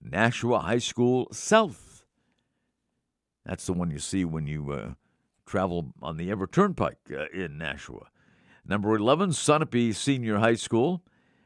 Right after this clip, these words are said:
Number ten, Bow High School.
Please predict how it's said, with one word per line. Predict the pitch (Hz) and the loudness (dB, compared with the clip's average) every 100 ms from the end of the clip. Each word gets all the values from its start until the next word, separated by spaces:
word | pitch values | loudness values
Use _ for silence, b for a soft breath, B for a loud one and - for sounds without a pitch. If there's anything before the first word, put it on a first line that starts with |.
| - | -2
Number | 120 156 170 | 2 6 4
ten, | - 170 226 262 262 202 - _ _ _ _ _ _ | 6 6 6 4 -4 -8 -10 _ _ _ _ _ _
Bow | 170 247 226 | 10 12 10
High | 147 127 | 8 4
School. | 120 - 110 82 - - | 4 0 -2 -2 -4 -16